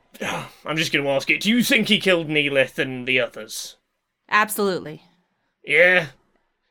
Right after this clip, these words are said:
Speaker 1: Did you see that in there, or is that just the vibe you're getting off of his messed upness?
Speaker 2: Uh, by vibe, do you mean putting together several things that subconsciously make me believe that they did it? Yes.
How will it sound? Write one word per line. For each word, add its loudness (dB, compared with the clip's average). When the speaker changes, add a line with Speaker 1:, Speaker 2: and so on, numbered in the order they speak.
Speaker 1:
Did -2
you 4
see 4
that 8
in 6
there, 8
or 8
is 4
that 4
just -2
the 0
vibe 2
you're 0
getting 2
off -2
of -4
his -6
messed -4
upness? -6
Speaker 2:
Uh, -2
by 4
vibe, 4
do -8
you -2
mean -4
putting -6
together -2
several -4
things -6
that -6
subconsciously -4
make -6
me -6
believe -6
that -10
they -4
did -6
it? 0
Yes. -6